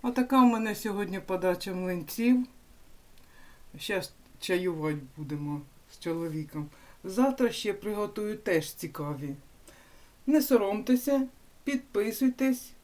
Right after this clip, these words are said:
Вам це нічого не варто, а мені потрібно для просування каналу. Ще раз всіх вітаю, обіймаю.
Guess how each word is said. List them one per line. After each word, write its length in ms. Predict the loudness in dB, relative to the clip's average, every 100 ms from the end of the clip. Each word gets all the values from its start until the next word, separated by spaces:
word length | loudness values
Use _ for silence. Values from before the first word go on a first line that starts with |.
| -20 -6
Вам 300 | 4 4 6
це 140 | 4
нічого 460 | 4 6 4 6 6
не 120 | 4
варто, 460 | -2 -2 -4 -8 -10 -14 -20 -6
а 120 | 0
мені 260 | 4 6 6
потрібно 600 | 4 4 4 4 6 6
для 160 | 4 -2
просування 640 | -4 -2 -2 -2 -4 -6
каналу. 580 | -4 -2 -2 -2 -6 -8 -12 -20 -20 -20 -20 -20 -18
Ще 300 | -10 -2 2
раз 160 | 2 0
всіх 400 | -2 -6 -8 -6
вітаю, 600 | -6 2 4 6 6 2 2
обіймаю. 960 | 2 2 -2 0 0 -2 0 0